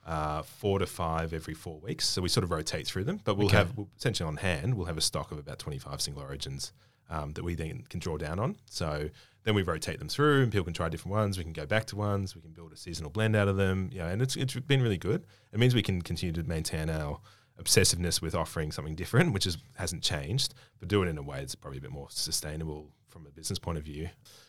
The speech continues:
Speaker 1: But yeah, maybe, I don't know, maybe we'll have to become s-, more selective if, if prices go through the roof.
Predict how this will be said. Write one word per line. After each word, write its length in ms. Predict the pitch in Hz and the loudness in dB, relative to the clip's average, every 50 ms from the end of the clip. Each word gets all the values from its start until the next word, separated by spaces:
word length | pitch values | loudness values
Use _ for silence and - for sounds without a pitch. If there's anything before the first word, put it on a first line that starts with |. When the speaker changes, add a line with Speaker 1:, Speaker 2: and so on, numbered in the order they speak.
| _ _ | _ _
Speaker 1:
But 160 | - 110 113 | 4 6 8
yeah, 120 | 139 147 | 10 10
maybe, 300 | 107 95 - - 107 95 | 8 8 6 4 4 4
I 80 | 98 98 | 6 6
don't 120 | 98 107 | 6 4
know, 80 | 139 143 | 4 2
maybe 140 | 80 76 80 | 0 0 -4
we'll 140 | 82 92 95 | -4 -4 -4
have 80 | 92 - | -4 -4
to 60 | - | -6
become 160 | - - 85 | -6 -4 -2
s-, 120 | 80 - - - | -2 -2 -2 -4
more 140 | 92 87 82 | -6 -6 -4
selective 480 | - - 87 87 87 - - 87 82 87 | -4 -2 0 -2 -2 -2 -6 -8 -8 -8
if, 240 | 80 - - - - | -8 -8 -10 -12 -14
if 160 | - - - | -14 -14 -8
prices 300 | - 78 82 - - - | -6 -4 -4 -4 -4 -4
go 100 | - 80 | -4 -4
through 180 | 76 - 80 78 | -4 -4 -4 -6
the 60 | 78 | -6
roof. 360 | 76 82 87 143 165 - - | -6 -6 -6 -6 -6 -8 -12